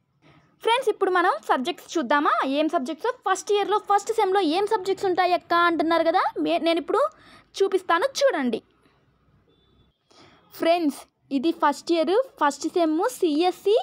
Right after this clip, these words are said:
ఫస్ట్ సెమ్లో ఈ సబ్జెక్ట్స్ ఉంటాయి ఫ్రెండ్స్. కెమిస్ట్రీ, బీడబ్ల్యూ,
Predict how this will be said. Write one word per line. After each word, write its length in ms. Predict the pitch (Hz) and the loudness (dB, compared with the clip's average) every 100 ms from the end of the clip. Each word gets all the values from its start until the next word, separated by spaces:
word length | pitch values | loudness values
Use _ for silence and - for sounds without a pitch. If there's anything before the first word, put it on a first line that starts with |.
| - - - 381 | -2 -20 -8 -2
ఫస్ట్ 240 | 370 - 440 | -2 -2 -2
సెమ్లో 240 | 415 440 403 415 | 0 0 0 0
ఈ 20 | 571 | 0
సబ్జెక్ట్స్ 380 | 466 415 - 339 | -2 -2 -4 -2
ఉంటాయి 220 | 320 294 294 | 0 0 0
ఫ్రెండ్స్. 260 | 294 294 - _ - - _ 370 | -2 -2 -6 _ -20 -20 _ -2
కెమిస్ట్రీ, 540 | 370 571 - 339 262 - - _ _ 254 285 | 0 -2 -4 -4 -4 -6 -18 _ _ -8 0
బీడబ్ల్యూ, 600 | 359 466 480 330 277 | 2 2 2 2 0